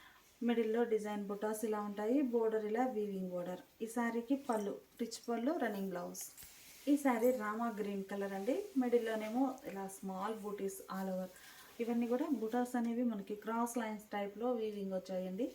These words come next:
బోర్డర్స్ ఇలా ఉంటాయి. ఈ శారీకి పళ్ళు, రిచ్ పళ్ళు, రన్నింగ్ బ్లౌజ్. ఈ శారీ డార్క్ మెజంతానండి. మంచి మెజంతా కలర్.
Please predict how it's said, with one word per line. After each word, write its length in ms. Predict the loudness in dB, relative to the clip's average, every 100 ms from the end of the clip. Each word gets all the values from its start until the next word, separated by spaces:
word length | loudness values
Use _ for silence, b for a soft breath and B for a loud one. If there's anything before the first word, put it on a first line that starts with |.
| -8 B B B
బోర్డర్స్ 440 | 2 4 4 0 -2
ఇలా 120 | -4
ఉంటాయి. 520 | -4 -4 -6 -6 -8 -10 -10
ఈ 40 |
శారీకి 440 | -4 -4 -4 -6
పళ్ళు, 360 | -6 -2 0 0 -2 0
రిచ్ 220 | -2 -2
పళ్ళు, 400 | -4 0 0 0
రన్నింగ్ 320 | 0 0 0 -2
బ్లౌజ్. 360 | -6 -10 -14 -20 -20 -6
ఈ 100 | -2
శారీ 320 | 4 6 6 6
డార్క్ 460 | 6 6 6 8
మెజంతానండి. 880 | 8 8 2 0 2 2 2 0 -2 -6 -8
మంచి 300 | -6 -2 -2
మెజంతా 560 | -2 -2 -2 -2 -2
కలర్. 360 | -4 -2 0 -2